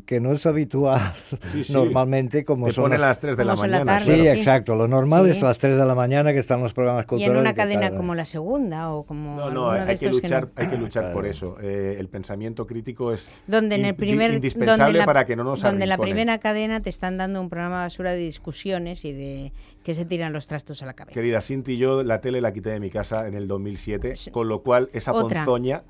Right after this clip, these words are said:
Speaker 3: otra.
Speaker 2: esa ponzoña <laughs> rápidamente me la alejé, ¿no?
Speaker 1: Mm.
Speaker 2: Eh, te comentaba ese concierto, me fui a Madrid en avión, eh, súper orgulloso de poder participar, y ahí,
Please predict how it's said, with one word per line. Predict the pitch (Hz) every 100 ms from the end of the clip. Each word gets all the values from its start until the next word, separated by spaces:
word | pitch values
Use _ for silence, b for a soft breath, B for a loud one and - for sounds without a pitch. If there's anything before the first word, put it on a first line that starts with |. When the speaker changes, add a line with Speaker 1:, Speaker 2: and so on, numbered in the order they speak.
| _
Speaker 3:
otra. | 190 190 - 139
Speaker 2:
esa | 117 131
ponzoña | 123 120 - 123 127 131
<laughs> |
rápidamente | 120 113 113 107 110 110
me | 113
la | 101
alejé, | 92 90 - 95
¿no? | 92 - b b -
Speaker 1:
Mm. | 170 143 -
Speaker 2:
Eh, | 131 127 120 120
te | 120 110
comentaba | 117 110 131
ese | 147 151
concierto, | 139 123 143 139 135 190 - -
me | 98
fui | - 110
a |
Madrid | 107 101 127 143 151 170 _ _
en | 101
avión, | 95 92 123 135 139 139 - 92
eh, | 92 92 92
súper | - - 104
orgulloso | 92 95 110 113
de |
poder | 98 101
participar, | 101 104 95 98 127 b b b
y | 113
ahí, | 110 117 147